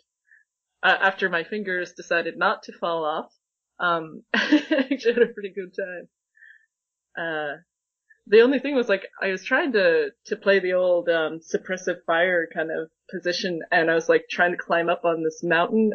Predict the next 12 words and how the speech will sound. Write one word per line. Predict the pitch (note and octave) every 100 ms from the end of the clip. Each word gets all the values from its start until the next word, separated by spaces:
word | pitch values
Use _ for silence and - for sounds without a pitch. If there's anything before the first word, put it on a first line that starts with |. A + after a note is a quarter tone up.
| -
and, | F3+
like, | E3+ E3 _ _ _ -
every | F#3 F#3+ G#3+ G#3+
two | - A3 G#3 G3+ G3+ G3 _ _ _ _ _
seconds | _ - G#3+ G#3 F3+
I'd | E3+ E3
be | G3+
sliding | - G3 E3 F3
back | F3 E3 -
<laughs> | G#3 -
down | A#3+
it. | E4 - - - _ - _ - - F3+ D#3 C#3